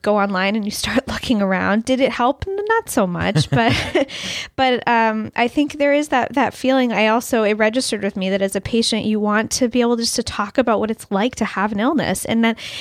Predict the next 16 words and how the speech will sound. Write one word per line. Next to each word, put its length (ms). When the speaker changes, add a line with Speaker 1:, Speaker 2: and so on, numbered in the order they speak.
Speaker 1:
and 100
that's 220
not 160
something 360
that 200
we 460
spend 340
a 60
lot 160
of 80
time 240
doing 420
as 140
physicians. 520
I 60
think 300